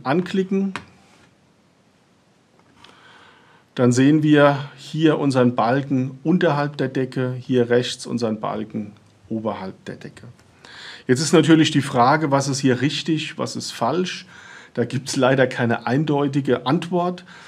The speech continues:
Wichtig ist, dass wir natürlich im Projekt uns hier über die Modellierung abstimmen. Grundsätzlich, wenn wir aus Tragwerksplaner-Sicht blicken, wenn wir als Tragwerksplaner auf diese Frage blicken,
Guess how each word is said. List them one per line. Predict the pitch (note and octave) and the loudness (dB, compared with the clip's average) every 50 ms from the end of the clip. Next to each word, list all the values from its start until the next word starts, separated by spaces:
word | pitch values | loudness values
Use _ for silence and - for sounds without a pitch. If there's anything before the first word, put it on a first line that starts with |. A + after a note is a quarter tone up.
| - - - - - _ | -20 -20 -20 -20 -20 _
Wichtig | - A#2 A#2+ F3+ F3+ F3+ - F#3 E3+ E3+ | -4 0 2 2 2 2 0 0 0 0
ist, | D#3+ D#3+ D#3+ D#3+ - | 0 0 0 0 -4
dass | D3 C3 - - | -4 -4 -2 -2
wir | C#3+ | 0
natürlich | C3+ C3+ C3 - - C#3+ C3 C3 A#2+ - - | 0 0 0 0 -2 -2 -2 -2 -2 -2 0
im | D3 C3+ C3 | 0 0 -2
Projekt | C3+ - B2+ A#2 A2 B2+ C3 D3 - - - | -2 -4 -4 -2 0 0 0 -2 -4 -10 -6
uns | - B2+ A#2+ B2 - | -2 -2 -2 -2 -4
hier | - - C#3+ C#3 C#3 C3+ | -6 -4 -2 -2 -2 -2
über | - B2+ B2+ B2 | -2 0 0 0
die | A#2+ A#2+ | 0 0
Modellierung | A#2 A#2 A2 A#2 A2+ G#2+ A2 A#2 A#2 - G2 G#2 - - - | -2 -2 -2 -2 -4 -2 -2 -2 -2 -2 -4 -10 -10 -8 -8
abstimmen. | C#3 D#3 D3+ - - - - D3 C#3+ C3+ C#3 C#3 C#3 C#3 - - - - - - - - _ _ - | -8 -8 -8 -10 -10 -8 -6 -4 -2 -2 -2 -2 -4 -6 -10 -16 -18 -20 -20 -20 -20 -20 _ _ -2
Grundsätzlich, | - D#3+ F3 F#3 F3+ - F3 E3 E3 - - E3 D3+ C#3 - - | 4 6 6 6 6 4 2 2 2 0 0 2 2 2 2 2
wenn | C#3 C3 C#3+ C3+ | 2 2 4 4
wir | C3+ B2+ G#2 | 2 2 0
aus | A2+ A2+ A2 - - | 0 -4 -4 -6 -8
Tragwerksplaner-Sicht | - - A#2+ B2+ - - F3+ E3+ E3 - - - D#3+ D3 D3 D3 C#3+ C#3 C#3 C#3+ C3 C3+ - - - | -6 -2 -2 -2 -2 -2 -2 -4 -4 -4 -8 -6 -4 -4 -2 -2 -4 -4 -4 -4 -4 -6 -8 -8 -6
blicken, | - C3+ B2+ C3 C3+ C3 C3 B2+ - - - - _ _ _ _ _ | -4 -4 -2 -2 -2 -4 -4 -4 -8 -14 -20 -20 _ _ _ _ _
wenn | - A2+ A#2 A#2 | -4 0 0 2
wir | A#2+ A#2 - | 2 2 0
als | G#2+ G#2+ - - | -2 -6 -8 -4
Tragwerksplaner | - A#2 A#2+ D3 - E3+ C#3+ - - - D#3 C3+ B2+ C3 C3 C3 | 0 0 0 2 2 0 -2 -2 -2 -4 -2 -2 -2 0 -2 -2
auf | B2 B2+ - | -4 -6 -6
diese | - C3 A#2+ B2 | -4 -4 -4 -4
Frage | A#2+ - - A2 A2 A#2+ B2 A#2+ A#2+ | -6 -6 -8 -8 -8 -6 -6 -6 -8
blicken, | - - C3 B2 A#2+ B2+ B2 A#2 A#2+ | -6 -4 -4 -4 -2 0 -2 -2 -2